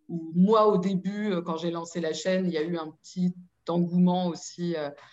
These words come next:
même dans les médias, euh, je, les journaux, et cetera. Mais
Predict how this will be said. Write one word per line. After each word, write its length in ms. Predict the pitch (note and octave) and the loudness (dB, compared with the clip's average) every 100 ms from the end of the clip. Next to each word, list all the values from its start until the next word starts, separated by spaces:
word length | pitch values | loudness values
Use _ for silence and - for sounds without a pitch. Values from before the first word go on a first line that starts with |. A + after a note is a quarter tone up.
| _ _ | _ _
même 180 | F3 F3 | 2 4
dans 120 | E3+ | 4
les 140 | E3+ E3+ | 2 2
médias, 520 | F3 F3 A3+ B3+ A#3 | 0 0 0 0 -2
euh, 540 | E3+ E3 D#3+ D#3 D3+ D3 - D3+ | -6 -6 -8 -8 -10 -14 -16 -14
je, 160 | D3+ | -12
les 240 | D3 D3 D3+ | -10 -8 -8
journaux, 480 | D#3 D#3+ E3 F#3 | -8 -6 0 0
et 80 | F3+ - | 0 -2
cetera. 420 | D#3 E3+ G3+ A#3+ - - _ F#3 | -6 -4 -2 -4 -10 -20 _ 6
Mais 360 | F#3 F3+ - | 6 6 0